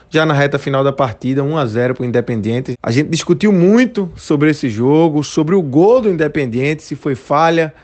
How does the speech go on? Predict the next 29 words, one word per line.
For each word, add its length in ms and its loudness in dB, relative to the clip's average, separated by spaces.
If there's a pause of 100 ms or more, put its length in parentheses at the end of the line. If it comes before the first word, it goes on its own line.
(160)
ou 140 -6
se 120 -10
não 220 -2
foi 160 -2
falha 380 0
de 100 -4
Douglas. 640 -2 (380)
É 400 -4
um 100 -6
gol 220 -2
que, 460 -2 (260)
que 140 -4
vai 160 0
pesar 320 0
bastante 640 0
aí 240 0 (260)
no 80 -4
futuro 480 0
do 100 2
goleiro 360 2
Douglas, 560 -2 (280)
é, 140 -4
no 140 -4
Bahia 400 -2
e 40 0
nos 160 0
próximos 460 0
jogos 320 2
até. 380 -2